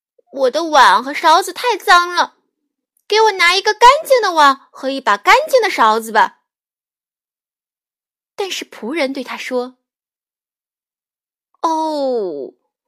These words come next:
尊敬的王子陛下，已经没有干净的碗和干净的勺子了，因为我已经不再洗碗和盘子了。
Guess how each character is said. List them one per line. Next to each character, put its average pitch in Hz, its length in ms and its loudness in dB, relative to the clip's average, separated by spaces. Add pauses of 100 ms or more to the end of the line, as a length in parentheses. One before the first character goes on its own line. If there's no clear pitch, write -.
(680)
尊 285 320 -8
敬 285 240 -8
的 240 120 -4
王 240 340 0
子 233 180 -12
陛 226 360 -10
下， - 480 -6 (480)
已 302 200 -6
经 339 460 -10
没 339 180 -2
有 359 200 0
干 233 260 -2
净 233 180 -10
的 208 140 -4
碗 175 260 -4
和 - 160 -10
干 214 320 -2
净 220 160 -10
的 190 120 -6
勺 160 360 -4
子 180 220 -10
了， - 240 -12 (280)
因 311 280 -8
为 262 460 0
我 277 180 -6
已 254 80 -6
经 269 240 -8
不 262 220 -8
再 320 260 2
洗 220 320 -6
碗 156 320 -2
和 196 160 -14
盘 185 480 -6
子 190 160 -8
了。 151 320 -6